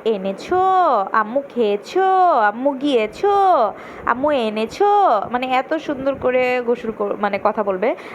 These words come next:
আমি যখন নামাজ শেষ করি তখন বলে, "আম্মু, আল্লাহ দিয়েছো?" এরকম করে বলবে।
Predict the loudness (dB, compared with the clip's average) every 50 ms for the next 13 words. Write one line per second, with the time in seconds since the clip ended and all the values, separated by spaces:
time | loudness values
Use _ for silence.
0 | -4 -2 -2 0 0 0 2 2 2 0 0 0 0 2 0 -2 0 -2 -2 -2
1 | -2 -2 -2 0 0 0 0 -2 -2 -2 -2 -2 -2 -2 -2 -2 0 0 -2 0
2 | 0 0 0 0 2 0 0 0 0 0 0 2 2 0 0 -2 0 2 2 4
3 | 4 4 4 4 4 4 2 2 0 -2 -4 -4 -4 -2 -2 -2 0 0 -2 -2
4 | 0 0 0 0 0